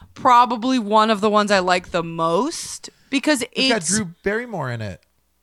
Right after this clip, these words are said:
Speaker 1: Julia Gulia. Um,
Speaker 2: Yeah,
Speaker 1: but
Speaker 2: your name's gonna
Speaker 1: it's,
Speaker 2: be
Speaker 1: um,
Speaker 2: Julia Gulia. <laughs>
Speaker 1: but I just think that, like, that is not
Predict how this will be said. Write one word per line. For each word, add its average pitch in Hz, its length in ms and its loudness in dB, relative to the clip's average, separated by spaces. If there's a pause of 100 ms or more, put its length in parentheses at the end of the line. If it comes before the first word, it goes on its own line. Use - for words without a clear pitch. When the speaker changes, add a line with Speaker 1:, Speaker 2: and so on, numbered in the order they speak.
(380)
Speaker 1:
Julia 233 480 -2
Gulia. 202 600 0 (240)
Um, 208 240 4
Speaker 2:
Yeah, 269 280 4
Speaker 1:
but 220 120 4
Speaker 2:
your 262 100 -2
name's 277 300 -4
gonna 240 200 2
Speaker 1:
it's, 269 80 -6
Speaker 2:
be 277 120 2
Speaker 1:
um, 233 180 4
Speaker 2:
Julia 269 460 0
Gulia. - 720 -12 (480)
<laughs> 170 340 -14
Speaker 1:
but 254 240 -2
I 240 160 2
just 285 280 -6
think 269 260 -6
that, 262 160 0
like, 247 400 -2
that 208 480 2
is 262 200 -2
not 202 460 6